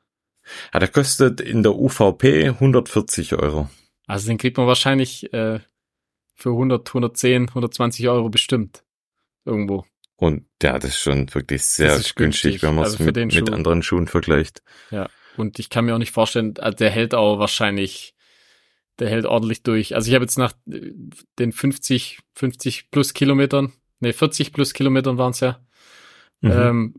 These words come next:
Speaker 2: ah, das sah der aus wie neu. <laughs> Einfach, also
Speaker 1: Mhm.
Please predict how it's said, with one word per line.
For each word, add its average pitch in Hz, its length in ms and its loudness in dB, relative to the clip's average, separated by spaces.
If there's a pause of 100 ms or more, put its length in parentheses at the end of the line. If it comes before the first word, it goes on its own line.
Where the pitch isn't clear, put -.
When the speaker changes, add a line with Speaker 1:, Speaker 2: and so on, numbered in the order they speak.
Speaker 2:
ah, 92 160 -6
das 95 640 -10
sah 92 100 0
der 98 180 0
aus 107 220 -2
wie 107 80 -4
neu. 104 280 2 (220)
<laughs> - 180 -6
Einfach, 151 360 2
also 110 260 2
Speaker 1:
Mhm. 85 320 4